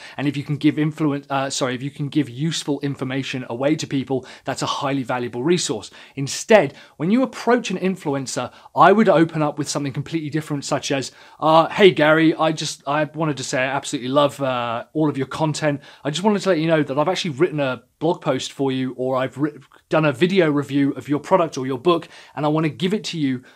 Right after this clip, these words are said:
uh, for free. I was wondering if you just wanted to have this content, or we recorded this podcast for you. You know, if you wanna have this, that's fantastic.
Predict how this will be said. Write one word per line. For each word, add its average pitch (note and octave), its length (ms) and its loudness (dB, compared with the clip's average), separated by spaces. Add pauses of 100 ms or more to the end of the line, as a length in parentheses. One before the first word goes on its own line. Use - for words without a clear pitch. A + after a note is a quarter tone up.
(280)
uh, C3+ 180 -4
for - 100 -12
free. F3 260 2
I B2 40 0
was B2 120 -4
wondering C#3+ 200 -2
if B2+ 100 -6
you C3+ 80 -4
just C#3 180 -6
wanted C#3 200 -4
to C#3 80 -8
have C#3 220 -4
this C3+ 120 -4
content, C#3 400 -4
or C#3 100 -2
we D#3 140 0
recorded D#3 560 0
this C#3 140 -4
podcast - 540 -2
for C#3+ 140 -4
you. B2+ 140 -2 (300)
You C#3 80 -4
know, C3 180 -4
if C#3+ 140 -8
you D#3 100 -2
wanna D3 160 -4
have C#3 240 -6
this, B2+ 180 -6
that's A#2 180 -10
fantastic. B2+ 600 -8